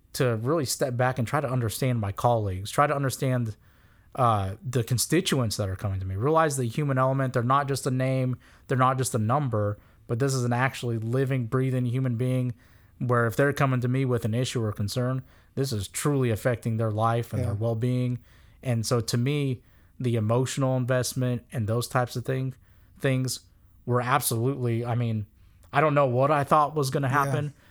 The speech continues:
Speaker 1: but I didn't realize the emotional investment that would be put into something like this.
Speaker 2: One of the things that I often reflect on the podcast and when I talk to leaders is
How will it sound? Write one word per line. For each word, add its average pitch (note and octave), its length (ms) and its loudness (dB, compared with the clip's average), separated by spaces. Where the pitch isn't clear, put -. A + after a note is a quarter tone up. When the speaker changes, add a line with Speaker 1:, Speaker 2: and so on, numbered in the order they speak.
Speaker 1:
but C3 80 4
I B2 80 4
didn't C3+ 360 0
realize B2 440 2
the A#2 80 0
emotional A2+ 460 0
investment G#2 560 -2
that G2+ 200 -4
would A2+ 180 -4
be G#2+ 100 -2
put G#2 200 -4
into G2+ 420 -6
something A2 320 -8
like A2 200 -10
this. A#2 280 -14
Speaker 2:
One F#3 300 0
of E3 60 2
the C#3 80 2
things C3+ 260 0
that C3+ 100 -2
I C3 260 -2
often C3+ 400 -2
reflect B2 440 -4
on A#2 420 -2
the D3+ 200 -8
podcast B2 720 -4
and B2 80 -2
when A#2+ 100 -4
I - 20 -6
talk B2 260 -6
to B2+ 60 -10
leaders A#2+ 420 -2
is A#2 220 -4